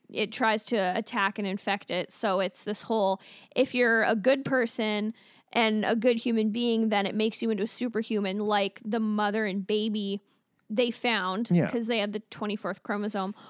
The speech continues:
Speaker 1: And if you're bad, it enhances that and turns you into this monster.
Speaker 2: So I guess Goat was a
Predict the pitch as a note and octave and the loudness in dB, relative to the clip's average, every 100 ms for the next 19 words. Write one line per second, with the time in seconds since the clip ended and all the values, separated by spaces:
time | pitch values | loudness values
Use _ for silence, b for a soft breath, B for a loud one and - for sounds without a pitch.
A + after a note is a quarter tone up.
0 | B - _ B3 B3+ B3 - A#3 A3 B3+ | B -20 _ 4 6 4 2 0 2 4
1 | B3 A3 G3+ - G#3+ G3+ F3+ - - - | 6 4 4 0 0 2 0 -4 -8 -10
2 | _ _ A3+ A3+ A#3 G#3 G#3 G#3+ F3 E3 | _ _ -2 0 2 0 -2 -4 0 0
3 | - G#3 - G3+ G#3+ G#3 G3 F#3+ F#3+ F#3+ | 0 -4 -4 -4 -2 -2 -4 -6 -10 -8
4 | F#3 F#3+ G3 - - - - b b b | -6 -6 -6 -10 -10 -12 -12 b b b
5 | b b - G2+ G2+ G#2+ G2+ - A2+ A2+ | b b -6 -2 0 0 0 2 2 4
6 | A2 A2+ A2+ A#2 A2+ A#2 | 4 4 6 6 6 4